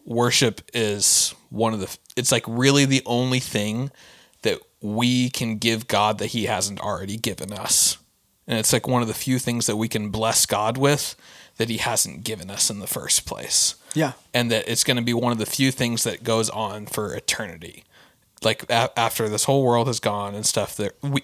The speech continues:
Speaker 1: we'll still be worshiping God. Um, so from that perspective, it's really cool. Um,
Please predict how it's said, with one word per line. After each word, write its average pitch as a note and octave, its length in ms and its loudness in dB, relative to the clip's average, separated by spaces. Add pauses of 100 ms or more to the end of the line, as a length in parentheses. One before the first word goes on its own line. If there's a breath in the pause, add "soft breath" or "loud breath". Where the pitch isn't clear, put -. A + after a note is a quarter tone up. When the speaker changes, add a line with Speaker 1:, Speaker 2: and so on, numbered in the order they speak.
(120)
Speaker 1:
we'll A#2 300 0
still A2 240 2
be F#2+ 160 -8
worshiping F2 480 -6
God. - 320 -10 (440 loud breath)
Um, A2 260 0
so B2 140 4
from A#2 180 -2
that C3+ 180 2
perspective, - 460 -4
it's - 180 -4
really B1+ 200 -12
cool. - 300 -10 (640 loud breath)
Um, G#2 640 2